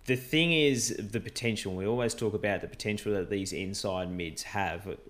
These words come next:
Um, another one that sucked us in a few years ago was Jesse Lonergan. We thought he was going to get, um, you know, he's a high first round draft pick. He was going to get all this more midfield time. He's an inside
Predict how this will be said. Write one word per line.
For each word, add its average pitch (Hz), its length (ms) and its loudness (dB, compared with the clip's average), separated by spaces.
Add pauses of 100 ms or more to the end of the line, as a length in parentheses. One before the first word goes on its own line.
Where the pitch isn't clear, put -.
Um, 98 400 -4
another 117 320 4
one 123 180 4
that 80 100 0
sucked 107 280 0
us 101 100 0
in 104 100 0
a 92 60 -2
few 101 160 -4
years 101 240 0
ago 98 180 0
was 92 140 -2
Jesse 95 340 -2
Lonergan. 92 440 -2
We 80 80 -8
thought 95 200 -2
he 90 80 0
was 90 140 -2
going 90 160 -4
to 90 60 -4
get, 87 280 -2 (300)
um, 90 180 -4
you 98 80 -4
know, 95 100 -2
he's 95 120 -2
a 104 60 -2
high 110 340 6
first 110 320 4
round 101 180 2
draft 95 320 0
pick. 101 140 -2
He 101 140 -4
was 95 120 -4
going 95 220 -2
to 87 220 -2
get 85 200 -2
all 117 180 0
this 113 200 0
more 107 160 2
midfield 98 400 -2
time. 95 320 -2
He's 92 100 -4
an 98 80 -4
inside 101 520 0